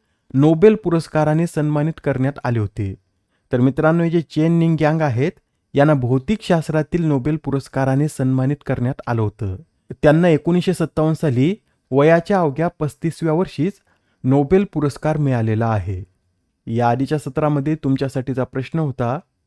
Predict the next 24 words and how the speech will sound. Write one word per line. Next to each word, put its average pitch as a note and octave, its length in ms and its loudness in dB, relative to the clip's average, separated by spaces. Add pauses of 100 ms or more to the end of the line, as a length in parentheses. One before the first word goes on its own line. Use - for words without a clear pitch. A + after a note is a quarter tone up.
(280)
भारतातील D#3+ 640 2
पहिला D3+ 520 2 (560)
काचेचा F3+ 600 2
झुलता D#3 420 -2
पूल D3+ 300 -2 (200)
कोणत्या D#3 420 0
राज्यात D#3 420 -2
निर्माण C#3+ 400 0
करण्यात C3+ 420 -4
येत A#2+ 140 -4
आहे? F#2+ 280 -4 (420)
या G#2+ 60 -2
प्रश्नाचं C3+ 520 -6
उत्तर C#3+ 260 -4
आहे C#3 240 -2
पर्याय C#3+ 320 -2
क्रमांक B2+ 400 -4
चार, C#3 420 -2 (420)
म्हणजेच C#3 400 -2
उत्तराखंड E3 680 -4 (380)
या D3 200 4
राज्यात D#3+ 340 0
भारतातील C#3 640 -4 (120)
पहिला C#3+ 380 0